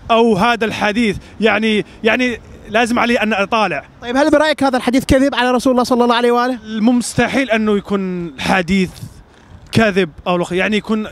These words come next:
Speaker 1: ممكن كاين هنا أناس يفتروا على ال-،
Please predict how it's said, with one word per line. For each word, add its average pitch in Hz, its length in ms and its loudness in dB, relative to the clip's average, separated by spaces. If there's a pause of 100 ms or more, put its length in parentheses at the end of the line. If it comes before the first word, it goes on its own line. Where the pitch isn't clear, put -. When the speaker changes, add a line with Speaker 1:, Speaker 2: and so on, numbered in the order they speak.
(200)
Speaker 1:
ممكن 226 300 -2
كاين 214 260 -2
هنا 175 420 -2 (460)
أناس 185 500 -4 (420)
يفتروا 185 520 0
على 165 120 -2
ال-، 151 440 -4